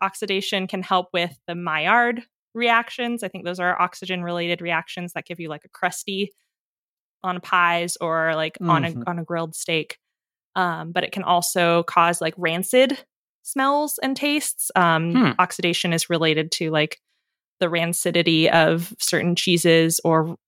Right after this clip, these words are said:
Speaker 1: food spoiling or meats going bad or things like that as well. So that can just, like, alter the taste, and or those open cells, like, if you have dust or mold or bacteria, even at very small amounts and not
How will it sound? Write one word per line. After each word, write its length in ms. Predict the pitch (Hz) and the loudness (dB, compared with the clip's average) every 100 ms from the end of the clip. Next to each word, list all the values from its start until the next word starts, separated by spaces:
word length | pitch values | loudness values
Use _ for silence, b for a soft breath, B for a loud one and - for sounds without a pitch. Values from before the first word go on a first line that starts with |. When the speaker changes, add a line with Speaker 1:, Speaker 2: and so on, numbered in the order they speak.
| _ _ _ - - | _ _ _ -20 -12
Speaker 1:
food 360 | - - 90 - | -6 -2 0 0
spoiling 800 | - 175 170 156 156 156 170 165 _ _ | 2 6 6 6 2 2 0 -2 _ _
or 120 | 175 | -4
meats 300 | 170 165 - | -2 -2 -2
going 320 | - 156 160 | 0 0 2
bad 360 | 160 143 135 139 | 4 6 4 2
or 60 | 160 | -2
things 280 | - 160 - | -4 -10 -10
like 140 | - 170 | -10 -4
that 220 | 151 - 190 | -2 -4 -6
as 180 | 170 - | -8 -2
well. 320 | 156 147 165 _ _ _ _ _ - - | 0 -2 -4 _ _ _ _ _ -20 -20
So 460 | - 202 185 170 180 b b b - | -6 0 2 0 -4 b b b 0
that 160 | 214 | 0
can 100 | 285 | 2
just, 240 | 269 269 - | -4 -2 0
like, 160 | 226 - | 0 4
alter 340 | 202 220 285 269 | 2 4 0 0
the 100 | 285 | 0
taste, 420 | 302 311 - - - | 0 0 -2 -4 2
and 280 | 240 240 226 | 4 4 4
or 300 | 196 202 190 | 6 6 6
those 200 | 180 180 196 | 4 0 -2
open 500 | 190 196 185 185 170 | 0 2 2 0 -4
cells, 520 | - 196 175 165 175 | 2 4 6 4 0
like, 140 | 170 170 | -2 -2
if 180 | 196 - | -2 2
you 80 | 190 | 2
have 480 | - 202 190 180 - 196 | 4 4 4 0 -6 -8
dust 360 | 180 170 - 180 | -4 -4 -8 -10
or 80 | |
mold 320 | 170 170 160 165 | -8 -8 -6 -8
or 80 | |
bacteria, 600 | 160 151 - 165 165 156 160 | -6 -6 -6 -10 -8 -6 -6
even 220 | 185 175 | -4 -4
at 120 | - | -4
very 240 | 170 165 | -6 -6
small 300 | - - 160 | -6 -6 -4
amounts 420 | 156 147 151 - - | -2 0 -2 -4 -8
and 140 | 170 | 2
not 240 | 160 151 | 4 4